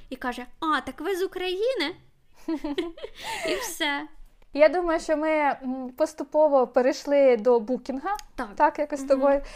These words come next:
Speaker 2: І я хочу, е, зразу сказати, що букінгом ми користувалися лише один раз.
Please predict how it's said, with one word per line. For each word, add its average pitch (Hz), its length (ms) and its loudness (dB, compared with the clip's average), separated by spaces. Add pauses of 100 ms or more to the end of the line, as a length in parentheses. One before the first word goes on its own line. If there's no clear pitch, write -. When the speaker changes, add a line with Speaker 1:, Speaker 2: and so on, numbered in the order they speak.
(160)
Speaker 2:
І 254 60 -2
я 285 160 6
хочу, 311 320 -2
е, 247 560 4
зразу 269 300 4
сказати, 269 440 0
що 254 140 -6
букінгом 254 640 -4
ми 269 200 -4
користувалися 247 1000 0
лише 262 360 2
один 320 360 0
раз. 247 440 2